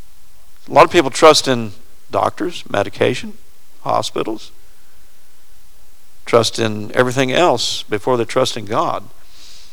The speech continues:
So what it comes down to is we need to do what's right. We need to put our faith in God first. Our commitment is to God.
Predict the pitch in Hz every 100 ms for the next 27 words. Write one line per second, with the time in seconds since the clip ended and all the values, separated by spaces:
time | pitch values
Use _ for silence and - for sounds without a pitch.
0 | - - - - 143 185 - 226 208 190
1 | 180 151 135 113 123 135 120 117 113 -
2 | - - - - - - - - - -
3 | - 151 202 185 151 147 135 - 135 135
4 | - - - - - - - - - -
5 | - - - - 135 156 165 135 - 135
6 | 117 - - - 143 127 - 147 143 113
7 | 104 123 131 120 - 147 - - - -
8 | 113 175 - 110 - 120 - 170 - -